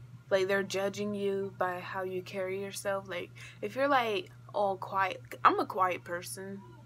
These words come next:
until I get mad. But, like,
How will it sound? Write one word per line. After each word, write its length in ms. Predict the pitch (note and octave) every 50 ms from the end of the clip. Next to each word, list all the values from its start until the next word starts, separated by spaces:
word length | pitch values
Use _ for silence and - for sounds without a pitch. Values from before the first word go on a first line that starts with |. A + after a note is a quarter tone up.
| - - - - - - - - - - - - - - -
until 340 | - G#3 G3+ G3+ A#3 A3
I 100 | G3+ G3
get 240 | F#3 F3+ D#3 - -
mad. 440 | E3+ D#3+ - - - - - - - - - - - - - - - - - - - - - -
But, 160 | G#3 G#3+ G3+
like, 320 | G3 F#3+ F#3 F3+ F3 -